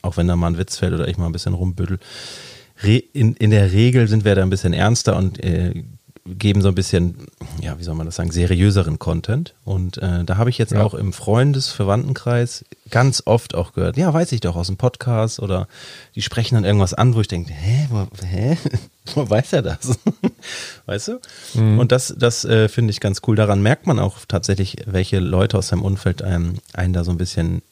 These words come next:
Speaker 1: ernster verfolgen, weißt du? Und die, es gibt ja so Leute, die es so sagen oder, ne, die so den Schein er-, äh, <laughs> den Schein erwecken. Das war wieder so ein Spruch. Den Schein aufrechterhalten und, äh, da merkt man dann
Speaker 2: <laughs>
Speaker 1: die Leute, die es ernst meinen, ne? Also es, äh, und dann ist es ja ein schönes Gefühl, weil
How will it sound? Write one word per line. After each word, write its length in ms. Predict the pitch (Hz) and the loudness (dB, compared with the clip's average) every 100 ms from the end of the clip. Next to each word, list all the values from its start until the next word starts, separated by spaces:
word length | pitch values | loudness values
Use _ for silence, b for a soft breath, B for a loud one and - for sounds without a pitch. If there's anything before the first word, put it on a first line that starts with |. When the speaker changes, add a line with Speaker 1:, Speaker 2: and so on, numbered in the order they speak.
| _ | _
Speaker 1:
ernster 640 | - 98 123 - 82 80 78 | 0 2 2 0 -4 -4 -6
verfolgen, 640 | - 82 - 80 78 78 - | -8 -8 -4 -2 0 -2 -4
weißt 220 | - 95 | -4 -2
du? 40 | 78 | 0
Und 220 | 87 - | 0 -2
die, 160 | 92 - - | -6 -6 -12
es 80 | - | -10
gibt 160 | - - | -4 0
ja 80 | |
so 80 | 90 | 2
Leute, 180 | 90 87 | 2 2
die 120 | 85 | 0
es 80 | 82 | -2
so 100 | 82 | -2
sagen 500 | 78 82 90 98 98 | -2 0 0 -2 -4
oder, 220 | 85 78 - _ _ _ _ | -4 -6 -10 _ _ _ _
ne, 120 | 107 92 | -4 -2
die 120 | 82 | -4
so 120 | 82 | -4
den 160 | 82 82 | -6 -6
Schein 320 | - 87 95 | -6 -6 -6
er-, 140 | 90 80 - | -8 -10 -12
äh, 280 | 87 85 - - | -8 -8 -10 -12
<laughs> 160 | - - | -4 0
den 100 | 113 | 0
Schein 280 | - 92 | 2 2
erwecken. 420 | 104 98 101 123 - B B | 2 2 2 0 -4 B B
Das 120 | - | -2
war 100 | 90 | 0
wieder 140 | 85 85 | 0 0
so 60 | |
ein 60 | 82 | -2
Spruch. 360 | - - 82 - B B B - | -6 -8 -8 -10 B B B -10
Den 140 | 95 | -8
Schein 300 | 92 120 120 | -2 2 2
aufrechterhalten 800 | 113 110 - 110 104 107 104 123 - | 4 2 2 0 0 0 -2 -6 -10
und, 300 | 98 - - - | -10 -8 -4 2
äh, 40 | 143 | 4
da 120 | 175 | 4
merkt 220 | 104 - | 4 4
man 100 | 104 | 4
dann 260 | 95 95 - B 156 | 2 2 0 B -4
Speaker 2:
<laughs> 200 | - 110 | -2 -2
Speaker 1:
die 80 | |
Leute, 300 | 98 101 104 | 2 2 2
die 80 | 95 | -2
es 100 | 87 | -4
ernst 400 | 80 95 104 - | -2 0 -2 -6
meinen, 220 | 123 76 | -8 -6
ne? 180 | 82 135 143 - - | -2 -4 -6 -12 -8
Also 140 | 87 | -6
es, 240 | 82 - | -6 -6
äh, 260 | - 87 82 | -6 -6 -4
und 200 | 87 101 | 0 2
dann 180 | 104 101 | 2 0
ist 160 | 104 117 | -4 -4
es 120 | - | 0
ja 80 | 95 | 0
ein 200 | - 98 | -2 -4
schönes 300 | - 104 - | -2 -2 -4
Gefühl, 300 | - 104 92 | -4 -2 0
weil 220 | 92 | 0